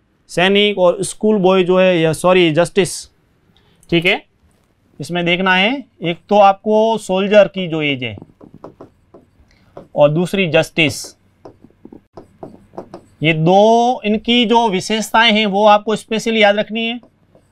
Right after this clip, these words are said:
और अवस्थाएं कितनी है, सेवन स्टेज कौन सी है, सेवन एजेस कौन कौन सी है, सात अवस्थाएं,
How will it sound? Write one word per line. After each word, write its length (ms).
और 400
अवस्थाएं 440
कितनी 280
है, 200
सेवन 420
स्टेज 300
कौन 220
सी 160
है, 140
सेवन 320
एजेस 260
कौन 200
कौन 180
सी 160
है, 200
सात 280
अवस्थाएं, 440